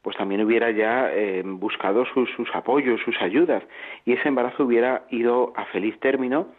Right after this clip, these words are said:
aunque María no hubiera estado allí. Pero María no piensa en esas cosas, no piensa si ella es necesaria o no,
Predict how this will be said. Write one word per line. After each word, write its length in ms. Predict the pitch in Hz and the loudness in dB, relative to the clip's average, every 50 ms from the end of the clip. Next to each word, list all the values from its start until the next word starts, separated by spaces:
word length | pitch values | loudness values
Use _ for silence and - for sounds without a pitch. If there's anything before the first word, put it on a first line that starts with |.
| _ - - - | _ -20 -12 -8
aunque 240 | 123 113 101 110 | -6 -4 -2 -2
María 260 | 104 101 101 104 110 113 | 0 0 2 2 2 0
no 120 | 113 110 | 0 2
hubiera 180 | 101 104 98 95 | 2 2 0 0
estado 260 | - - 92 92 92 | 0 0 0 2 2
allí. 240 | 98 113 156 214 - - _ _ - - - - - - - - - - - _ _ | 2 2 0 -2 -4 -6 _ _ -20 -20 -18 -16 -16 -16 -16 -16 -16 -18 -20 _ _
Pero 200 | - 143 139 120 | 0 2 2 2
María 420 | 117 123 143 170 190 202 208 202 - - | 0 0 2 2 2 2 0 -2 -4 -4
no 160 | - 139 165 165 | -4 -4 -2 -2
piensa 680 | 196 202 196 180 165 - - 135 107 98 95 - - _ _ | 0 0 0 0 0 -2 -2 -2 0 0 -2 -4 -6 _ _
en 160 | - 117 117 | -4 -2 -2
esas 260 | 117 113 - 110 104 - | -2 -2 -4 -6 -6 -4
cosas, 340 | - 202 214 - 147 127 143 | -2 -2 -2 0 -2 -2 0
no 100 | 147 147 | 0 2
piensa 340 | 151 170 170 165 - 156 127 - - | 2 2 2 2 0 -2 -2 0 0
si 80 | 131 127 | 2 2
ella 200 | 123 123 123 117 | 2 2 2 2
es 140 | 117 117 | 0 0
necesaria 580 | 123 123 117 - 120 107 - - 113 117 110 98 | -2 -4 -4 -2 -4 -4 -2 -2 0 0 0 0
o 60 | 98 | 0
no, 200 | 107 143 165 - | 0 -2 -2 -4